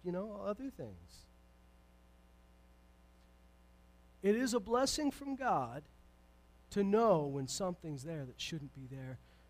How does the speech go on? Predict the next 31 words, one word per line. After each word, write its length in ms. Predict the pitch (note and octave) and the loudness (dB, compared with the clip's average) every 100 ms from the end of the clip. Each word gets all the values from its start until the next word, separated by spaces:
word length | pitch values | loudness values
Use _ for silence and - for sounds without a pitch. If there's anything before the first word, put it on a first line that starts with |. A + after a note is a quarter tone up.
| - | -16
because 360 | C#3 D3 B2+ | -10 -8 -6
you're 180 | D3+ G#3 | -2 -2
renewed 460 | G3 F#3+ F#3 G3 D#3 | -2 -2 0 -2 -4
in 160 | C#3 | -8
nature. 380 | B2+ B2+ - - - D3+ | -8 -10 -12 -16 -16 -6
You're 160 | F#3 | -2
a 40 | F3 | 0
new 220 | E3+ F#3+ | -2 -4
person. 340 | - F3 E3+ - - - - - - - - - - - - - | -8 -14 -14 -18 -20 -20 -20 -20 -20 -20 -20 -20 -20 -20 -20 -16
And 80 | B2 | -6
there 140 | F3+ | 0
are 60 | A3+ | 0
things 460 | - - A3 A3 D3+ | 0 2 4 4 0
that 140 | - | -6
don't 240 | E3+ F#3+ - - | -2 -2 -4 -2
fit 140 | G#3+ - | -2 -2
with 200 | C#3 C3+ | -14 -10
you 80 | |
anymore. 220 | B2 G#2 G2+ E2+ - - - - - - - | -10 -10 -12 -16 -20 -20 -20 -20 -20 -20 -4
There 160 | G3 A3+ | 2 2
are 80 | |
things 480 | A3+ - A3+ A#3+ G3 | 2 4 4 4 2
that 140 | D#3 - | -4 -4
don't 220 | G3 G#3+ | -4 -2
belong 420 | G#3 G3 G3 F3 | 0 2 4 2
in 120 | C#3 | 0
you 100 | B2+ | -4
anymore. 260 | A2+ G#2 G2+ - - - - - - - - | -10 -14 -18 -20 -20 -20 -20 -20 -20 -20 -4
There 160 | A3+ A3 | 0 2
are 160 | G#3+ | 2
things 680 | G3+ - A3 A#3+ B3 F#3+ - | -2 -2 2 4 4 0 -6